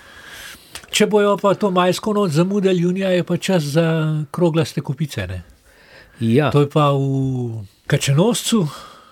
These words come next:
Speaker 1: pa v Herkulu, tam je pa recimo,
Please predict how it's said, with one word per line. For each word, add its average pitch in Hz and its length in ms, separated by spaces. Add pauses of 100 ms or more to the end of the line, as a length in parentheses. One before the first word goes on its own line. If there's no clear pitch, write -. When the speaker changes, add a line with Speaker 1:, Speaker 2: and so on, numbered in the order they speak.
(880)
Speaker 1:
pa 135 80
v 123 80
Herkulu, 165 600 (760)
tam 156 180
je 156 100
pa 147 220
recimo, 131 600